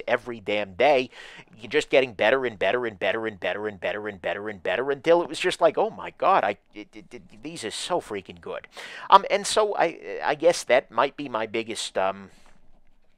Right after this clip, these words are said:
maybe takeaway thinking about twenty nineteen is that so, it, it is so hard to be good right now because everybody's good and you need to be better. You need to be good and different. You need to be good and outstanding in some way,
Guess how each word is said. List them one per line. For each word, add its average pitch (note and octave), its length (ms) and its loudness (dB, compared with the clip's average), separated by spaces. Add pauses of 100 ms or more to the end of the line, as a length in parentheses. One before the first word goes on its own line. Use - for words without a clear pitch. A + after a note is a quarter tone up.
(300)
maybe A2+ 220 0
takeaway G#2+ 520 0
thinking B2+ 300 -8
about G#2+ 220 2
twenty A#2+ 260 -6
nineteen G#2+ 460 -4
is A#2+ 160 -10
that - 140 -8
so, A#2 380 0
it, B2 440 -14
it C#3+ 200 -16
is D3+ 140 -10
so D#3+ 380 4
hard C#3+ 340 6
to B2 80 0
be A#2 160 -4
good A#2 300 0
right G2+ 280 -2
now F2+ 300 0 (340)
because F3 260 -2
everybody's A#2+ 640 2
good A#2 300 2
and A#2 120 -6
you E3 100 -8
need D3 200 -12
to A#2+ 80 0
be A#2+ 120 -8
better. G#2+ 380 2 (120)
You C3 100 -8
need D#3 180 -8
to D3 60 -6
be C3+ 120 -10
good B2+ 240 0
and A2 120 -8
different. - 420 -10
You A#2 80 -10
need C#3+ 160 -12
to C#3 80 -4
be B2+ 100 -10
good B2+ 240 2
and A#2+ 100 0
outstanding A#2 720 -2
in F#2 100 -14
some F2+ 300 -6
way, F3+ 260 -2